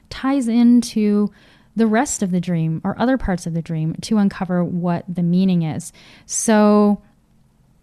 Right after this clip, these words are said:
I'm trying to think of what else to say to really kind of help you, <laughs> you know, uncover the messages of your dreams. So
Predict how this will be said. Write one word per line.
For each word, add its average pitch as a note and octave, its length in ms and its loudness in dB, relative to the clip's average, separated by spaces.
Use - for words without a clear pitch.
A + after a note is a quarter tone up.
I'm G#3 60 -6
trying B3+ 160 2
to A#3 80 4
think F#3 180 -4
of F3 80 -4
what E3 140 -4
else - 220 -8
to E3 100 -10
say F#3 540 -4
to F3+ 160 -10
really E3+ 520 -4
kind F3 240 -6
of D#3+ 320 -8
help C4+ 360 -4
you, F#3 400 2
<laughs> A3 180 -4
you A3+ 160 2
know, F3+ 180 0
uncover G3 540 -2
the F#3+ 80 0
messages F3+ 580 -2
of F#3 220 -2
your E3+ 260 -4
dreams. F#3+ 560 -4
So A3 560 0